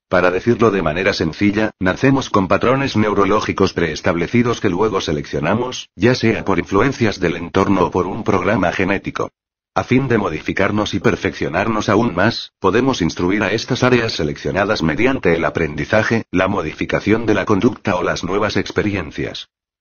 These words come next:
Como acabas de ver, ya tenemos áreas preasignadas en la corteza sensorial para los circuitos neuronales que procesan los movimientos de la mano y los dedos, selección,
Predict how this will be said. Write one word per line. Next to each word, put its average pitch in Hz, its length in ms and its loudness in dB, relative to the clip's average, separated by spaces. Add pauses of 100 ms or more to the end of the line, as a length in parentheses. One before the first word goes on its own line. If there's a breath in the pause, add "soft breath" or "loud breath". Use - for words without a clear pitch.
(160)
Como 95 220 2
acabas 98 340 2
de 95 80 -2
ver, 107 320 0
ya 117 260 0
tenemos 117 500 0
áreas 120 300 2
preasignadas 107 680 0
en 92 100 0
la 82 100 -2
corteza 113 460 0
sensorial 87 600 0
para 80 200 0
los 76 160 -6
circuitos 113 560 2
neuronales 107 600 0
que 95 100 0
procesan 107 480 0
los 95 180 0
movimientos 87 680 0
de 85 80 0
la 69 100 -4
mano 104 280 0
y 107 40 -2
los 98 200 -4
dedos, 110 480 -4
selección, 107 600 0